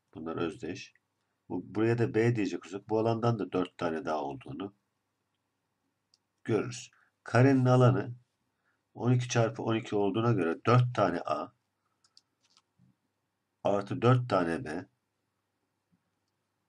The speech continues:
eşittir on iki çarpı on iki karenin alanıdır. O zaman bir tane A artı B, on iki ile dördü sadeleştirecek olursam üç tane on iki eder.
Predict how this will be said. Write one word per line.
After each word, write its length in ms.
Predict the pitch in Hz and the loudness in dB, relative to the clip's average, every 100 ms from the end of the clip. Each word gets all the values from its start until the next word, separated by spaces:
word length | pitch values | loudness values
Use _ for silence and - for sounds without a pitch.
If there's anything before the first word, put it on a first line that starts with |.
| _ _ - | _ _ -12
eşittir 520 | 120 117 - 110 113 - | -6 -6 -4 -6 -6 -6
on 120 | 117 120 | 0 0
iki 220 | 120 - | 0 -4
çarpı 360 | 98 92 - | -4 -4 -6
on 160 | - 101 | -4 -2
iki 420 | 90 - 123 127 - - _ _ _ _ _ | -2 0 0 0 -4 -16 _ _ _ _ _
karenin 340 | - 117 107 117 | -2 0 2 0
alanıdır. 580 | 113 104 87 - - _ _ _ - | 0 0 -2 -6 -16 _ _ _ -8
O 100 | 92 | -4
zaman 340 | 110 113 95 | -2 -2 2
bir 240 | 120 147 | 2 2
tane 280 | - 110 90 | 2 0 0
A 140 | 82 80 | -4 -4
artı 300 | 73 - 80 | -8 -10 -6
B, 200 | 110 127 123 _ _ _ _ _ _ _ _ _ _ | -4 -4 -8 _ _ _ _ _ _ _ _ _ _
on 160 | 107 110 | -6 -6
iki 160 | 107 | -4
ile 180 | 104 98 | -2 0
dördü 220 | 98 92 | 0 -2
sadeleştirecek 720 | 87 - 92 87 87 - - 87 | -4 -4 -4 -2 -4 -6 -8 -6
olursam 440 | 78 - 80 76 _ _ _ _ _ _ _ _ _ _ - | -8 -8 -10 -12 _ _ _ _ _ _ _ _ _ _ -6
üç 280 | 123 120 - | -2 0 -2
tane 240 | 92 98 | -4 -2
on 160 | 98 87 | -2 -4
iki 240 | - - | -6 -12
eder. 420 | 67 110 120 - | -8 -6 -6 -10